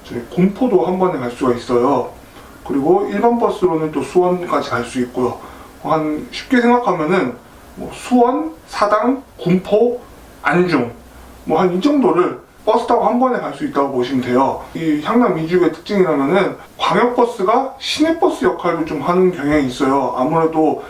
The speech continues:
이 빨간 버스 아니고 일반 버스들이 배차 환경이 쭉 썩 좋지가 못하다 보니까 저도 그렇더라고요. 웬만하면은 단거리 이동할 때는 빨간 버스 잘 안 타게 되죠. 그런데 저도 결국은 타게 됩니다. 기다리다 지쳐서 말이죠.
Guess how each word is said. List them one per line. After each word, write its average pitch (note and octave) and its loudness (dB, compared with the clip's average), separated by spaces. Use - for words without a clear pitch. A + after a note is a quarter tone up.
이 - -4
빨간 B3 0
버스 B3 0
아니고 D3 -4
일반 A#3 2
버스들이 F#3 0
배차 G3 0
환경이 F3 -2
쭉 - -8
썩 F#3 0
좋지가 E3+ 0
못하다 C#3 0
보니까 - -2
저도 A3+ 2
그렇더라고요. D#3+ 0
웬만하면은 G3+ 2
단거리 G3+ 0
이동할 F#3+ 2
때는 F#3+ 0
빨간 A3+ 2
버스 - -4
잘 - -2
안 B2+ -2
타게 D3+ 0
되죠. B2+ 2
그런데 F3+ 2
저도 A#3+ 0
결국은 D3 0
타게 A3 -2
됩니다. C3 0
기다리다 D3+ 0
지쳐서 B2+ -6
말이죠. - -8